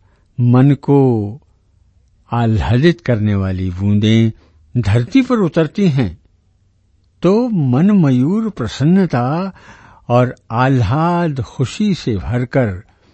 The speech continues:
नाचने लगता है, झूमने लगता है और बरखा की इन भीनी-भीनी बूंदों का स्वागत करता है।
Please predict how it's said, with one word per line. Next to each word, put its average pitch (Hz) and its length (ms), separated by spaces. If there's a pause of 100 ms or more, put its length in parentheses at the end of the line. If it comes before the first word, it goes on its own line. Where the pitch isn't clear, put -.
(380)
नाचने 98 640
लगता 120 400
है, 107 320
झूमने 127 540
लगता 95 400
है 85 320 (480)
और 85 400 (580)
बरखा 92 480
की 90 240
इन 80 220 (1200)
भीनी-भीनी 101 880
बूंदों 87 420
का 78 180
स्वागत 76 440
करता - 320
है। - 180